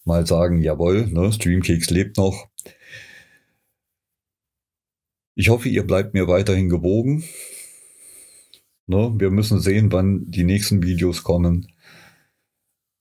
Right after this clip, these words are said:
und wie das hier mit dem Kanal dementsprechend weitergeht. Ne, ich hoffe, ihr bleibt mir gewogen. Bis dahin,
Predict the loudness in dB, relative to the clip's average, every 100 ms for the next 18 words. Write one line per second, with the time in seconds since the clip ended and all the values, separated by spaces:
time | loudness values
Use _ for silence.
0 | -4 0 2 0 -2 -2 2 2 0 -2
1 | 0 2 2 2 0 0 0 0 0 0
2 | 2 0 0 -2 -4 -4 -4 -4 -6 -6
3 | -10 -12 -16 -18 -20 _ _ _ _ _
4 | _ _ _ _ _ _ _ _ _ _
5 | 0 0 0 -6 -10 -6 0 0 0 0
6 | 2 0 0 -2 -2 0 0 2 0 0
7 | -2 0 0 -2 -4